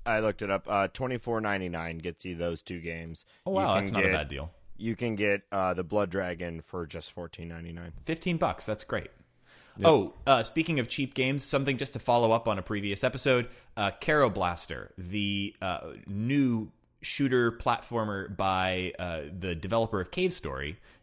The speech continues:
Speaker 2: is now out on both P C and iPhone. I know that's a weird combination, but apparently it plays pretty well on the iPhone. Uh, I think maybe the P C version would be the version to get, though, if you were wanting,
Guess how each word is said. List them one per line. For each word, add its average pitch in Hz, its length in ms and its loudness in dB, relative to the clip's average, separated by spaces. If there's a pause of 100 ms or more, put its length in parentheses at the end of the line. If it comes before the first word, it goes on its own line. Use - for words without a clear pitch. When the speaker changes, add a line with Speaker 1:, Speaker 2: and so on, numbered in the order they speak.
Speaker 2:
is 110 160 0
now 117 360 0
out 127 320 0
on 92 160 0
both 87 260 -6
P 147 160 -6
C 113 440 -4 (220)
and 104 220 -4 (160)
iPhone. 80 580 -4 (140)
I 80 80 -8
know 85 120 -4
that's 82 160 -6
a 85 40 -4
weird 85 240 -4
combination, 98 600 -2
but 92 100 0
apparently 185 380 -6
it - 80 -10
plays 135 180 0
pretty 151 220 -4
well 104 220 2
on 104 80 0
the 104 80 -2
iPhone. 82 500 -6 (120)
Uh, 87 140 -6
I - 60 -10
think 104 180 -6
maybe 104 240 0
the 85 100 0
P 92 200 -6
C 87 180 -4
version 78 380 -4
would 76 100 -8
be 73 240 -8 (180)
the 82 120 -4
version 82 320 -2
to 85 100 -6
get, 80 300 -2
though, 76 160 -4
if - 160 -8
you 80 100 -2
were 76 200 -6
wanting, 78 500 0